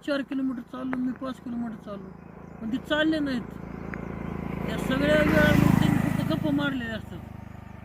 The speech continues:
ते गप्पा मारीत मारीत जातात इकडं आणि तिकडं, हसत खेळत, ते व्यायाम होत नाही. आणि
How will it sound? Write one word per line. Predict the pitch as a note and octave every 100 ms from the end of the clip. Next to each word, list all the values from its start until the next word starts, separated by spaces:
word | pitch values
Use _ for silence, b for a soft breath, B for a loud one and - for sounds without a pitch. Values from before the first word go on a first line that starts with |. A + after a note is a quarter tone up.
| -
ते | F#3
गप्पा | A#3 C4
मारीत | B3+ B3+ B3
मारीत | B3 B3
जातात | A#3 A#3+ A3 F#3
इकडं | G#3 G#3+ G3+
आणि | G3
तिकडं, | G3+ G3+ G3+ F#3+
हसत | G#3 G3 F3+ E3+ -
खेळत, | F#3 E3+ - - - - - - -
ते | C#4
व्यायाम | D#4 E4+ D4
होत | D4 A#3
नाही. | G#3+ - - - - - - - - - - - - - - G3
आणि | G#3+ A3+ A#3 A#3